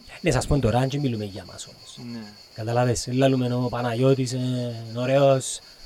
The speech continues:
Speaker 1: ο Μενέλαος είναι δυνατός, ο Γιάννος είναι γρήγορος. Καταλάβες, ο άλλος εν, εν τον κόφτει.
Speaker 2: Μμμ.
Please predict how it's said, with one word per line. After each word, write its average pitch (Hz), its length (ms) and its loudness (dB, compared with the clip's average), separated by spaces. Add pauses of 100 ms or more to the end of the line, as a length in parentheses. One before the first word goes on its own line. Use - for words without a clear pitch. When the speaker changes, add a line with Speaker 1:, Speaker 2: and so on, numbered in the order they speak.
(200)
Speaker 1:
ο 120 80 -6
Μενέλαος 135 500 4
είναι 131 140 -4
δυνατός, 135 800 2 (460)
ο 117 100 -8
Γιάννος 139 380 2
είναι 123 100 0
γρήγορος. 131 840 2 (400)
Καταλάβες, 131 520 -2 (520)
ο 139 60 -6
άλλος 160 320 -2
εν, 160 140 -2 (200)
εν 156 120 -8
τον 165 180 -4
κόφτει. 104 240 -10 (220)
Speaker 2:
Μμμ. 113 240 -20